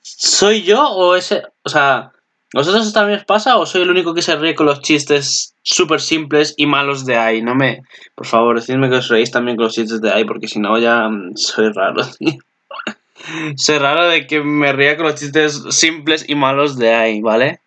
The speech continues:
Sería súper raro. Ay, Dios. Las cosas como son, ¿no? Madre mía.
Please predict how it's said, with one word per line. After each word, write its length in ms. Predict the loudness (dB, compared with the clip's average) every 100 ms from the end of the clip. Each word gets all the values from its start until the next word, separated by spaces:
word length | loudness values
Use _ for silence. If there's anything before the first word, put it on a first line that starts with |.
| _
Sería 260 | -8 -2 -2
súper 300 | 0 0 2
raro. 380 | 2 2 0 -6 _ _ _ -20 -20 -20 _ _ -10
Ay, 300 | -4 -2 -2
Dios. 360 | -4 -8 -14 -18 -20 _ _ _ _ _ _ _ _ _ _ _ _ _ _ _ _ _ _ _ _ _ _ -14 -14 _ _ _ _ _ _ _
Las 180 | -14 -10
cosas 260 | -2 -2 -2
como 220 | -4 -4
son, 240 | -4 -2
¿no? 260 | 0 -2 -4 _ _ _ -6
Madre 340 | -2 0 -2
mía. 280 | -4 -4